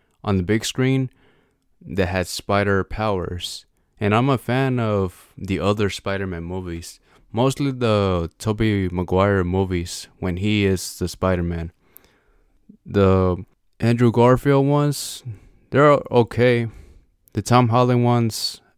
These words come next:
I think they're overrated. And yeah, we have Madam Web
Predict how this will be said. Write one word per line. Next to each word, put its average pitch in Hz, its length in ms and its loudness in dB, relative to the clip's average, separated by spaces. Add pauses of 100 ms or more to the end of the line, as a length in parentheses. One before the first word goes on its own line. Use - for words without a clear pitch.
I 107 200 2
think 107 280 -2
they're 104 180 2
overrated. 95 920 2 (1120)
And 101 220 2
yeah, 92 300 4 (880)
we 98 160 -2
have 104 480 2
Madam 101 400 2
Web 104 320 0